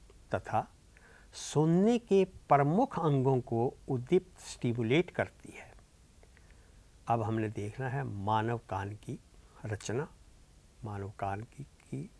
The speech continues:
यानी structure of human ear। तो इस तरीके से जो कान है हमारा वो ऑडिटरी स्टिमुलाई का प्राथमिक ग्राही है, यानी ये प्राइमरी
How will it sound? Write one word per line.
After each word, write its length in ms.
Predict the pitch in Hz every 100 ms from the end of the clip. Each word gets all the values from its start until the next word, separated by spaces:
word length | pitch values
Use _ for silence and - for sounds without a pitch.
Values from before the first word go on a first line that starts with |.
| - -
यानी 180 | 101
structure 460 | 110 - 101 - 101
of 140 | 104 - -
human 340 | - 107 110 123
ear। 220 | 117 156 - - - - - - - - - - - - - -
तो 120 | 202 - -
इस 200 | 247 -
तरीके 320 | 240 226 247
से 340 | 240 262 269 302 - - - -
जो 60 | 165 -
कान 280 | - 117 214
है 160 | 190 170
हमारा 340 | 123 104 95 - - - -
वो 180 | 123 127 -
ऑडिटरी 500 | 131 131 165 220 269
स्टिमुलाई 600 | - - 135 120 101 98
का 180 | 98 - - - - - - - - -
प्राथमिक 520 | 123 139 - 180 208
ग्राही 300 | 123 110 98
है, 180 | 95 - - - - - - - - - - -
यानी 220 | 113 113 113
ये 240 | 120 139 -
प्राइमरी 460 | 117 117 117 160